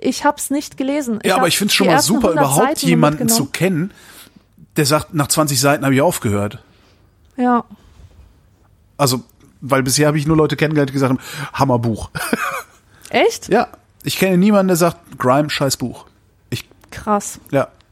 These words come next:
Speaker 2: Vielleicht mühst du dich da mal durch und es ist ja vielleicht wirklich ein Scheißbuch in deinem Sinne und erklärst dann noch mal in aller Ausführlichkeit, warum das ein Scheißbuch ist. Das fänd ich mal spannend.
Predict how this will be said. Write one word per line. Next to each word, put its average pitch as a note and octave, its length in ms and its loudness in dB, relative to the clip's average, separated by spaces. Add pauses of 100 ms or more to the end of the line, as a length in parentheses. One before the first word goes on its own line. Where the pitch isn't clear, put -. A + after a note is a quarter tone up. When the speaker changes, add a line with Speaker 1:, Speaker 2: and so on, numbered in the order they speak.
(560)
Speaker 2:
Vielleicht - 500 0
mühst E3 380 4
du F#3+ 40 0
dich E3 140 2
da E3 140 4
mal C#3+ 140 4
durch D3+ 460 2
und D3+ 200 0
es D3 100 0
ist - 160 0
ja D3+ 120 2
vielleicht C#3 380 0
wirklich E3+ 300 0
ein B2 80 -4
Scheißbuch B2 500 0
in A2 120 -2
deinem A2 280 4
Sinne A2+ 260 4
und B2+ 200 -2 (360)
erklärst - 520 -2
dann C#3 100 0
noch D#3 140 2
mal D3 160 2
in C#3 80 -2
aller C3+ 280 2
Ausführlichkeit, B2+ 640 -2
warum C3 160 -2
das B2+ 160 0
ein - 60 -10
Scheißbuch G2 480 -6
ist. - 160 -16 (460)
Das - 180 -2
fänd G#2+ 160 0
ich G2 100 -4
mal G2 120 -2
spannend. F2+ 400 -6